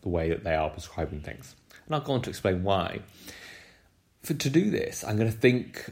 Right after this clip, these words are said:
of this as an analogy, or I'm gonna try and explain it with regards to analogy.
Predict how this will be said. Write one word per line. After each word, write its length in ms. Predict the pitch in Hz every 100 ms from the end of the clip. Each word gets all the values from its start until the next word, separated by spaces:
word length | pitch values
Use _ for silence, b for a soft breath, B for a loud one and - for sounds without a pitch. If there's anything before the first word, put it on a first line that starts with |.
| -
of 200 | 110 98
this 520 | 104 104 - - - -
as 400 | 107 95 90 90
an 200 | 107 92
analogy, 600 | 90 85 85 78 67 78
or 60 | 78
I'm 100 | 90
gonna 120 | 90
try 200 | 90 101
and 80 | 95
explain 520 | - - 113 107 104
it 100 | 85
with 120 | 87
regards 460 | 85 87 80 85 -
to 80 |
analogy. 460 | 85 82 82 - -